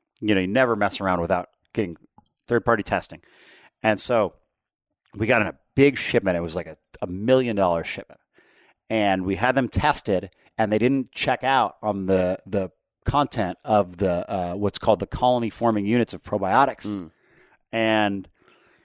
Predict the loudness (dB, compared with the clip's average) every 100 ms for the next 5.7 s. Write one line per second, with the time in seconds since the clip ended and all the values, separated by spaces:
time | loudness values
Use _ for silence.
0 | _ -6 -2 2 2 2 0 2 4 2
1 | -2 -6 0 2 2 -2 -2 0 0 2
2 | 2 2 0 0 0 0 -2 -2 0 2
3 | 0 0 -2 2 4 4 0 2 2 2
4 | -2 -2 2 2 2 0 0 0 -2 -4
5 | 0 0 0 -2 -6 -6